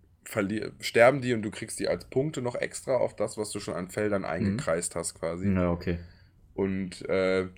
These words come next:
Speaker 1: du hast aber so ge-, verschiedene Bewegungskarten, die du dir festlegen musst. Zum Beispiel, du darfst von deinem Zentralstein, den du dir als Dings wählst, quasi immer nur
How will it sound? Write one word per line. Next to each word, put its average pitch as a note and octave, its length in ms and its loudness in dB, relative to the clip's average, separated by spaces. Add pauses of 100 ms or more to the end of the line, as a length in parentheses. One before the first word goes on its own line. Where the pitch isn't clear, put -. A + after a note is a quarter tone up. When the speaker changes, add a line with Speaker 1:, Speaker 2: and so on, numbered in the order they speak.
Speaker 1:
du G#2 100 -4
hast B2 140 0
aber G2+ 160 2
so G2 140 0
ge-, G2 120 -6
verschiedene G2 680 -4
Bewegungskarten, G2 800 2
die F#2 100 -4
du F#2 120 -4
dir F2 220 -2
festlegen F2+ 540 -2
musst. - 340 -6 (540)
Zum - 140 -14
Beispiel, F#2 280 -8 (300)
du G#2 100 -4
darfst C#3 220 8
von G2 140 0
deinem F2+ 240 4
Zentralstein, G#2 840 0
den F#2+ 140 -4
du F#2+ 100 -2
dir F2 180 -2
als E2+ 220 -6
Dings G2+ 340 -6
wählst, G2 380 0
quasi F2+ 340 -2
immer F2+ 200 -2
nur F#2 340 -2